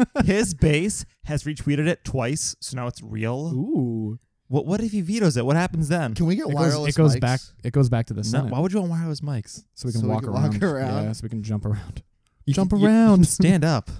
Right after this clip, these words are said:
Speaker 2: Just don't walk far. It's a very short cord.
Speaker 1: Yeah, you have a short cord. Um,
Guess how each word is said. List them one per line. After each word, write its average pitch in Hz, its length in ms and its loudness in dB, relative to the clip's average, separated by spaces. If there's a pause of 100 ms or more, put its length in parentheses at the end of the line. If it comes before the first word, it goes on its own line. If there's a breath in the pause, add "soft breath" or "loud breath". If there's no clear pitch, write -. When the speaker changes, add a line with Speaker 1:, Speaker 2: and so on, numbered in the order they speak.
(200)
Speaker 2:
Just - 160 -12
don't 135 160 -2
walk 135 240 -2
far. 127 220 0
It's 113 340 -2
a - 20 -2
very 120 160 2
short - 280 -2
cord. - 420 -2 (280)
Speaker 1:
Yeah, 123 120 -16
you 117 140 -10
have 127 120 -2
a 104 60 0
short 110 260 -4
cord. 101 300 -10 (300)
Um, 120 380 -2